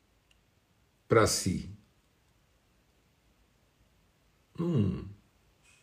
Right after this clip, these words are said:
É uma ingenuidade da nossa parte. Muita mentira. Muita mentira na conversa.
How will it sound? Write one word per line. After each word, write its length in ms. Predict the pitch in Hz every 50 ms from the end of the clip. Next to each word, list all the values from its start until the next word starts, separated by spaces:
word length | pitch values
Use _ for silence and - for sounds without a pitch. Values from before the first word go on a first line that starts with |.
| _ _ _ _ _ _ _ _ _ _ - - _ _ _ _ _ _ _ _ _ _ _ _ _ _ _ - - - - - - - _ _ _ _ _ _ _ _ _ _ _ - - - - - - -
É 80 | - 165
uma 160 | 185 190 165
ingenuidade 840 | 139 117 98 127 131 127 110 95 80 80 95 92 87 - 87 85 85
da 140 | 85 87
nossa 300 | 87 90 87 - - - -
parte. 640 | - - - 82 - - - - - - - - - - - _ - - _ _ _ _ _ _ _ _ _ _ - - - _ _ _ _ _ _ _ _ _ _ - - - - - - - - - - - - - - - -
Muita 380 | - 123 147 139 117 92 - 92
mentira. 520 | 87 82 78 76 - - - - - - - - - - - - _ _ - _ _ _ _ _ _ _ _ _ _ _ _ - - - - - - - - - - - - - -
Muita 480 | 104 120 139 147 160 160 147 151 - 117
mentira 800 | 101 98 95 92 - - - 104 101 98 90 80 76 71 67 - - - - - - _ - - _ - - - - - - - - - - - - - - - - - _ _ _ - - -
na 160 | - - 95
conversa. 800 | 92 - 113 101 82 80 98 90 78 73 - - - - - -